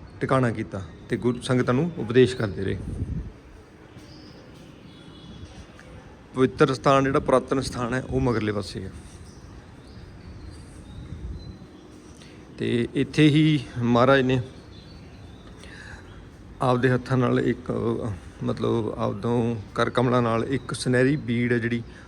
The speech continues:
ਉਹ ਲਿਖਵਾਈ ਤੇ ਉਹਦੇ ਉੱਤੇ ਆਪਦੇ ਹੱਥਾਂ ਨਾਲ ਫਾਰਸੀ ਦੇ ਵਿੱਚ ਦਸਤਖਤ ਕੀਤੇ, ਦਸਤਖਤ ਕੀਤੇ। ਉਹਦੇ ਦਰਸ਼ਨ ਇਹ ਜਿਹੜੇ ਹੈਗੇ ਆ, ਟੀ ਵੀ ਰਾਹੀਂ ਕਰਾਉਂਦੇ ਆ, ਪਰ ਜੇ, ਅਮ,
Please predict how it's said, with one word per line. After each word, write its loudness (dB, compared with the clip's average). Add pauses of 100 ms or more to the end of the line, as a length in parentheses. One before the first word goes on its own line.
(400)
ਉਹ 4
ਲਿਖਵਾਈ 2 (240)
ਤੇ -6
ਉਹਦੇ 2
ਉੱਤੇ 4
ਆਪਦੇ 2 (140)
ਹੱਥਾਂ -2
ਨਾਲ 2
ਫਾਰਸੀ 0
ਦੇ 0
ਵਿੱਚ -6
ਦਸਤਖਤ -2
ਕੀਤੇ, -8 (580)
ਦਸਤਖਤ 0
ਕੀਤੇ। -2 (500)
ਉਹਦੇ 8
ਦਰਸ਼ਨ 6
ਇਹ 2
ਜਿਹੜੇ 0
ਹੈਗੇ 0
ਆ, 2
ਟੀ 2
ਵੀ 6
ਰਾਹੀਂ 4
ਕਰਾਉਂਦੇ -2
ਆ, -4 (480)
ਪਰ 2
ਜੇ, 4 (840)
ਅਮ, 2